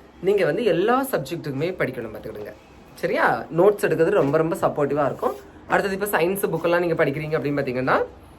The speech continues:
ரொம்ப, ரொம்ப முக்கியமா இந்த மாதிரி, இப்போ இந்த மாதிரி கொடுத்துருப்பான் அட்டவணை. அப்புறம் வந்து இங்க பாருங்க, mostly வந்து உங்களுக்கு தெரியுமாங்கிற டாபிக்ல இருந்து நிறைய கொஸ்டின்ஸ் கேட்கறதுக்கான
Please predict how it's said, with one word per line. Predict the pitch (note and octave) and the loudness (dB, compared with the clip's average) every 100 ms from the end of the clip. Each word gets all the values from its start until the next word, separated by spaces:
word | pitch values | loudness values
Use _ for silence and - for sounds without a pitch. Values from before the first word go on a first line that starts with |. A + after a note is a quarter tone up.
| - - | -20 -4
ரொம்ப, | D3 F3 G3+ | 0 4 4
ரொம்ப | G#3+ A3 G3+ | 4 0 -4
முக்கியமா | D#3+ E3 F#3 | -2 0 4
இந்த | B3 E3 | 4 4
மாதிரி, | E3 D#3+ G3 A3 C3 - - - - - - - - - - - - - - - | 2 2 0 -2 -2 -6 -16 -20 -20 -20 -20 -20 -20 -20 -20 -20 -16 -14 -12 -6
இப்போ | C3+ D3+ G#3+ - - - - - - - | -2 0 0 -4 -18 -20 -20 -20 -16 -2
இந்த | D#3 | 2
மாதிரி | E3+ D#3 C#3+ | 2 2 0
கொடுத்துருப்பான் | C#3+ C3 A2+ - - - - | -4 -4 -8 -12 -20 -20 -6
அட்டவணை. | D3+ C#3+ F3+ F3 C3+ B2+ C3+ C3+ - - - | -6 -2 2 2 2 0 -2 -6 -14 -20 -10
அப்புறம் | - D3 D#3 | -4 0 2
வந்து | D3+ C#3 D#3 F3 - - - - - - - - | 2 2 0 -2 -10 -20 -20 -20 -20 -20 -16 -4
இங்க | E3+ | 0
பாருங்க, | E3 E3 E3 F#3+ - | 4 4 4 -2 -2
mostly | D3+ F#3+ G3+ G#3+ | 4 4 4 2
வந்து | F3+ F#3+ | 4 4
உங்களுக்கு | F3 G3 G3+ G3+ E3+ | 2 2 2 2 2
தெரியுமாங்கிற | D3+ D#3 D#3 D3+ | 2 2 2 2
டாபிக்ல | D3 D3 C#3 D3 D3 C#3 | 0 0 0 -4 -2 -2
இருந்து | B2+ D3 | 0 0
நிறைய | C4 D3 E3 | 2 2 0
கொஸ்டின்ஸ் | E3+ C3 D#3 D3+ | 0 -6 -8 -8
கேட்கறதுக்கான | - C3 B2+ A#2+ C#3+ | -6 -4 -4 -2 -2